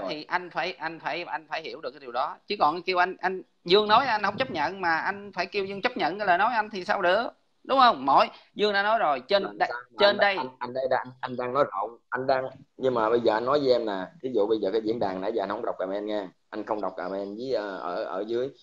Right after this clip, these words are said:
Speaker 1: Nhưng mà tiêu dùng cái diễn đàn của em á, thì em trật tự ở dưới mấy đứa em. Anh cũng lớn tuổi rồi, ở đây mình, anh em mình nói chuyện rất là mở, không có một cái vấn đề gì hết. Mở ra để cho mình, anh hiểu thêm thôi. Hiểu không?
Speaker 2: Ok anh.
Speaker 1: Nhưng mà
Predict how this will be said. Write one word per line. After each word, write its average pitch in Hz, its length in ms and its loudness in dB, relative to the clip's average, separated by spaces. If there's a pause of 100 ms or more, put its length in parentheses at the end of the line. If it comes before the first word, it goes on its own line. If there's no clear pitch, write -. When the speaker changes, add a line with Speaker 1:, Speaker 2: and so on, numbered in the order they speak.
(120)
Speaker 1:
Nhưng 107 120 -4
mà 98 60 -2
tiêu 110 160 -2
dùng 104 160 -2
cái 113 120 -2
diễn 107 200 -6
đàn 90 220 -8
của 107 100 -2
em 107 260 0
á, 113 160 -8
thì 85 60 -6
em 92 160 -8
trật 90 140 -6 (100)
tự 85 320 -4 (220)
ở 90 100 -8
dưới 110 160 -6
mấy 127 140 -6
đứa 123 100 -4
em. 104 320 0 (320)
Anh 95 180 -10
cũng 110 80 -8
lớn 123 240 -2
tuổi 95 180 0
rồi, 87 200 0
ở 92 60 -2
đây 107 180 0
mình, 92 140 -6
anh 101 160 -8
em 104 140 -6
mình 87 100 -10
nói 92 180 -10
chuyện 90 140 -10
rất - 160 -4
là 87 100 -8
mở, 82 340 -8
không 113 160 -14
có 127 80 -6
một 127 100 -14
cái 101 100 -12
vấn 131 160 -8
đề 92 160 -4
gì 85 120 -8
hết. 110 220 -6 (460)
Mở 90 360 2
ra 107 180 -2
để 98 200 -4
cho 113 40 -6
mình, 92 100 -8
anh 92 120 -10
hiểu 90 260 -2
thêm 104 140 2
thôi. 101 240 2
Hiểu - 540 4
không? - 20 4
Speaker 2:
Ok 185 120 2
anh. 175 320 4
Speaker 1:
Nhưng 113 80 -2
mà 92 160 0